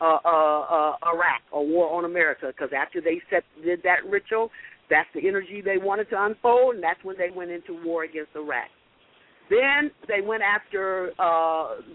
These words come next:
the, um, the matriarch, which is when the Patriots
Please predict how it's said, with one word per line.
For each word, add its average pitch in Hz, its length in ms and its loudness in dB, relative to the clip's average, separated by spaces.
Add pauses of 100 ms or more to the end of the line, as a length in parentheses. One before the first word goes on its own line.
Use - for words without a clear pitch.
(280)
the, 165 320 0
um, 151 400 -4 (560)
the 175 60 0
matriarch, 175 680 -2 (200)
which 160 240 -10
is 165 140 -10
when 170 260 -4
the 160 80 -10
Patriots 180 480 -6